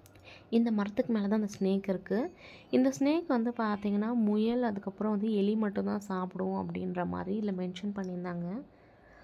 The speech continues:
அதுக்கப்புறம் பார்த்தீங்கன்னா, இன்னொரு variety of tortoise வந்து பார்க்கறதுக்கு போனோம். அதையும் பார்த்து முடிச்சுட்டு, அதுக்கப்புறம் பார்த்தீங்கன்னா,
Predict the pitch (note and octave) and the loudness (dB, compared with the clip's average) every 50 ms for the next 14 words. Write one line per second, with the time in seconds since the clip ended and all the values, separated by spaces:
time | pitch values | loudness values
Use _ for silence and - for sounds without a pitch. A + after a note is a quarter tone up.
0 | - - - - A#3 A#3 - B3 A#3+ - C4 C4+ B3 B3+ A#3+ A3+ A3+ G#3+ A3 A#3 | -20 -10 -6 -4 -2 -2 0 -2 0 2 2 2 2 2 0 0 0 0 0 0
1 | B3 B3+ A#3 G#3+ A3 A#3 A#3+ A#3+ A3 G#3+ G#3 G3+ G3+ G3+ G3+ G3+ G3 G3 - - | 2 2 4 4 4 4 4 2 2 0 2 2 0 0 0 -4 -6 -6 -6 -4
2 | G3+ G3 G3 - G3+ G3+ G3 F#3+ - - F#3+ F#3 F#3+ G3 G3 - - F#3+ - F#3 | -2 -2 -2 0 0 -2 -2 -2 -4 -4 -2 -2 -2 -2 -2 -4 -4 -4 -4 -6
3 | F3 - F#3 - - F#3+ F#3 F#3 F3+ F#3+ A3+ D#4 F#4 F#4+ - - - - - - | -6 -6 -8 -10 -8 -6 -4 -2 -2 -2 -2 -2 -4 -8 -14 -18 -20 -20 -20 -20
4 | - - - - - - - - - _ _ - - - - - - - - - | -20 -20 -20 -20 -20 -20 -20 -20 -20 _ _ -20 -20 -20 -20 -20 -20 -20 -10 -4
5 | - G#3 G3 F#3+ A3+ A3+ C4+ C4+ C4 A#3 A3 G#3+ G#3+ G#3+ G#3 G#3 G3 G3+ - - | 0 0 2 2 2 2 2 0 0 0 -2 0 0 0 0 0 0 -2 -2 0
6 | C4+ B3 G#3 A3+ - G3+ G3+ A3+ A3+ A3+ G#3+ G3+ G3+ G3+ F#3+ F#3 F#3 F#3+ A3 | 0 0 0 -2 -4 -2 -2 -2 -2 -2 -2 -4 -2 0 0 0 0 0 -2